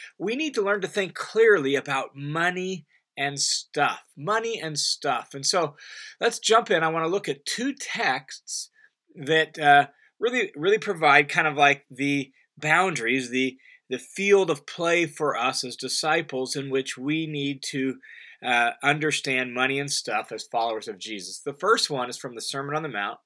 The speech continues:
the teaching of Jesus there. Let me read to you Matthew chapter six, verses nineteen and following. Jesus says this, "Do not store up for yourselves treasures on earth,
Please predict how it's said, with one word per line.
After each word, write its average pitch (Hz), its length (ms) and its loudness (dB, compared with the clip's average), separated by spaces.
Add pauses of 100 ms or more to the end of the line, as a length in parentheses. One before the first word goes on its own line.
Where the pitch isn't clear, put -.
(240)
the 113 160 -12
teaching 143 500 -4
of 120 120 -8
Jesus 110 500 -6
there. 110 380 0 (260)
Let 156 80 -6
me 190 80 -2
read 165 440 0
to 160 120 -4
you 131 380 -2 (320)
Matthew 143 800 0
chapter 170 640 -4
six, 135 500 -2
verses 131 500 -4
nineteen 143 640 -6
and 135 240 -10
following. 110 600 -2 (400)
Jesus 170 520 -2
says 165 280 -4
this, - 460 -6 (640)
"Do 196 120 0
not 254 200 2
store 202 280 4
up - 160 -4
for 139 120 0
yourselves 123 600 -2
treasures 160 600 0
on 147 340 0
earth, 143 460 -4